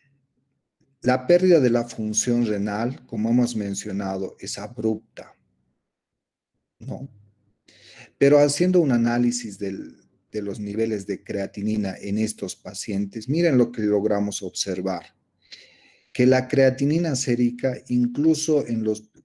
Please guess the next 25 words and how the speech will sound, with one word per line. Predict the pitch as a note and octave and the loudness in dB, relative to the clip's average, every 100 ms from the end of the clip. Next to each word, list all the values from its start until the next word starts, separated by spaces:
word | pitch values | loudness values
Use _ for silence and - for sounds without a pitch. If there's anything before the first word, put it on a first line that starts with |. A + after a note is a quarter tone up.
| _ | _
cuando | A2 G#2+ G#2+ | -4 -2 -4
se | C3+ | -2
ha | C#3+ | -2
presentado | B2+ A#2+ G#2+ G2+ G#2 A#2 A2+ - - | -2 -4 -4 -6 -2 -2 -2 -4 -14
la | G2+ F#2 | -12 -12
lesión | F#2+ - - G#2+ G#2+ G2 A#2 - _ - | -10 -8 -4 -2 -2 -4 -8 -18 _ -12
o | F#2+ | -8
el | G2 | -4
daño | G2+ G2 F#2+ | -2 -2 -2
renal | F#2 F#2+ F#2 | -4 -4 -4
agudo, | F2+ F#2 F#2 G2 G#2 - _ - - - | -4 -4 -2 0 -2 -4 _ -20 -20 -8
la | A2 A2 | -2 -2
creatinina | - B2+ A#2+ C3+ D3+ D#3+ C#3 | 2 4 4 4 4 2 0
sérica | - - B2 A#2+ A#2+ B2 A#2+ | 0 2 4 4 2 0 0
todavía | A#2+ A2+ A#2+ C3+ C3+ | 2 4 6 4 4
durante | A2 G#2+ G#2+ A#2 | 4 2 0 2
un | A#2 A#2 | 2 0
periodo, | G2+ G#2 G2+ G2 F#2 - | -2 2 2 2 -2 -8
aunque | F#2+ G2 - _ | -10 -12 -16 _
corto, | - A2 G2+ - B2+ C3 | 2 2 2 -4 -6 -6
se | - - G2 | -8 -6 -2
mantiene | F#2+ G2 G2+ G#2 _ - C3 C3+ C#3+ C3+ F#2+ - - _ _ _ _ _ _ _ _ _ - | -2 -4 -6 -10 _ -6 2 4 6 6 4 -2 -16 _ _ _ _ _ _ _ _ _ -10
en | G2+ G#2 | -4 -2
un | G#2 | -2
nivel | G2 G2 G2+ G2+ G2 | -2 -2 -2 -2 -4